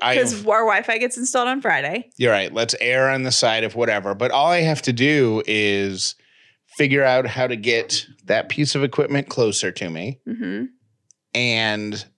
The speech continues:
Speaker 1: I gotta put something on those two walls. Anything, just like a something. But neither of us are talking into corners, so there sh-,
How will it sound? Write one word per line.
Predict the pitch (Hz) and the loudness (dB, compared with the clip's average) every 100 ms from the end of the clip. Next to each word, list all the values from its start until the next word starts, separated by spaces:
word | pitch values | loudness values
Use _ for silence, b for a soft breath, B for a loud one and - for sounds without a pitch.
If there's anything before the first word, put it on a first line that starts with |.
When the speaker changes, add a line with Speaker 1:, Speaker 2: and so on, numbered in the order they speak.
| - | -6
Speaker 1:
I | 113 | -2
gotta | 110 | 0
put | 107 143 139 | 0 -2 0
something | - 131 120 117 113 113 107 107 _ _ _ | 0 0 0 0 0 -2 -6 -10 _ _ _
on | 107 95 85 | -4 -4 -4
those | - 117 113 - | 0 2 2 -2
two | - 117 | -2 0
walls. | 98 80 - - - - _ _ _ _ - | 2 0 -2 -10 -10 -12 _ _ _ _ -6
Anything, | 117 117 98 76 87 - | 0 0 0 -4 -8 -10
just | - 101 110 | -4 -2 0
like | 98 95 | 0 2
a | 90 87 - _ B B B B B 143 135 B B _ _ - _ _ _ _ - | 0 0 -6 _ B B B B B -20 -20 B B _ _ -20 _ _ _ _ -8
something. | - 104 98 69 95 - | -2 0 0 -4 -6 -2
But | 113 | 2
neither | 143 170 170 | 4 4 4
of | 139 | 2
us | 127 | 0
are | 120 | 0
talking | 131 127 120 | -2 -2 -4
into | - 131 107 | -2 -2 -2
corners, | - 143 120 87 92 | 0 0 0 -4 -4
so | - 101 | -4 -4
there | 104 | -2
sh-, | - | -4